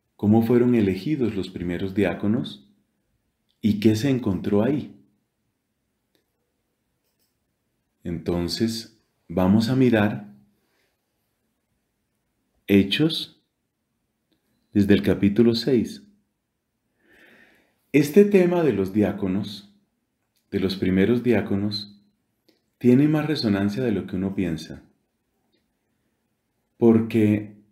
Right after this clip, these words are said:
cuando se habla de los primeros diáconos,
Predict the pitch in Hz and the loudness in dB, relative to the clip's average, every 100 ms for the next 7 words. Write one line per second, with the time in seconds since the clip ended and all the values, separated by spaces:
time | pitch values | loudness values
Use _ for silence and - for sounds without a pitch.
0 | _ - 117 110 104 104 113 110 135 113 | _ -4 0 2 2 0 0 0 0 0
1 | 87 80 - _ _ _ _ _ _ _ | -2 -4 -10 _ _ _ _ _ _ _
2 | _ _ _ _ _ _ _ _ - 104 | _ _ _ _ _ _ _ _ -8 0
3 | 110 98 95 101 95 104 139 139 139 117 | 2 4 0 0 2 2 0 0 -2 -2
4 | 113 113 139 - - | -2 -2 -2 -8 -20